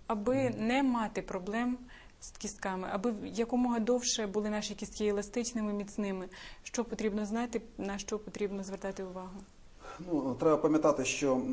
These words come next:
Speaker 2: а, якщо вернутися знову до проблеми остеопорозу, що, а, є певні речовини, а, які ми вживаємо в, в побуті, які сприяють вимиванню кальцію з кісток. Номер один — це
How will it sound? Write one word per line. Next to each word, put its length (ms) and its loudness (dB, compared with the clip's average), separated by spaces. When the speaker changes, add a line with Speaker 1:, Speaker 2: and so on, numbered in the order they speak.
Speaker 2:
а, 400 -2
якщо 240 -4
вернутися 280 0
знову 200 2
до 80 -2
проблеми 300 6
остеопорозу, 560 2
що, 540 -2
а, 500 -2
є 380 2
певні 400 2
речовини, 680 0
а, 360 -6
які 200 -6
ми 120 2
вживаємо 600 0
в, 460 -8
в 80 -10
побуті, 440 -2
які 240 -2
сприяють 760 2
вимиванню 640 4
кальцію 380 -6
з 60 -14
кісток. 360 -16
Номер 420 4
один — 420 4
це 360 0